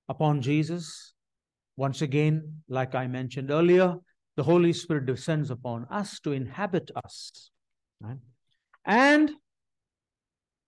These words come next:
the Word of God saying,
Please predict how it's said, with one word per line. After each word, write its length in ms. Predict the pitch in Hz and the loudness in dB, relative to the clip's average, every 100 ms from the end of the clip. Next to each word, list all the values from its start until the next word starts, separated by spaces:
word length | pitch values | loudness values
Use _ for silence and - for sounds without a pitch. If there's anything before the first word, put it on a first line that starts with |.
| _ _ _ _ _ _ _ | _ _ _ _ _ _ _
the 400 | 127 156 156 147 - - _ _ _ _ _ _ _ _ _ - | 0 2 4 2 0 -14 _ _ _ _ _ _ _ _ _ 2
Word 340 | 190 277 269 | 4 6 4
of 200 | 247 185 | 2 2
God 280 | 175 120 - - _ _ _ _ _ _ _ _ _ _ _ _ | 0 0 -8 -20 _ _ _ _ _ _ _ _ _ _ _ _
saying, 520 | - 214 208 - 110 | -2 4 4 2 -6